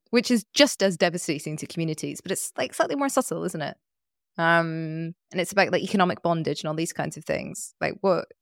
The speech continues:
what the state of Israel is doing to Palestine is, comes from a different century, and it reveals the, the wrath upon which empire was built. Um, which is why, yeah, I, I completely understand and support your statement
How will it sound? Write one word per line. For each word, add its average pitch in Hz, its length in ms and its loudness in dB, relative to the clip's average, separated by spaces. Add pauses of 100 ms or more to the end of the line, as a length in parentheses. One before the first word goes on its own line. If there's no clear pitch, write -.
what - 220 -10 (100)
the 180 80 -2
state 262 240 -2
of 175 80 -4
Israel 160 360 2
is 147 100 -6
doing 151 200 -6
to - 120 -8
Palestine 151 520 -4
is, - 300 -6 (640)
comes 208 300 6
from 165 100 0
a 139 60 2
different - 280 -4
century, - 580 -6 (280)
and 165 140 6
it 156 60 4
reveals 165 720 2
the, 147 280 0
the 151 140 2
wrath 147 420 2
upon 160 280 2
which 156 280 -2
empire 151 440 -4
was 160 140 -10
built. - 440 -4 (540)
Um, 151 480 0 (220)
which 165 160 -2
is 180 120 -2
why, 165 200 4 (100)
yeah, 160 360 2 (180)
I, 170 60 0 (120)
I 156 60 -2 (140)
completely 185 320 0
understand 151 380 -2
and 139 60 -6
support - 280 -2
your 160 60 -8
statement - 340 -4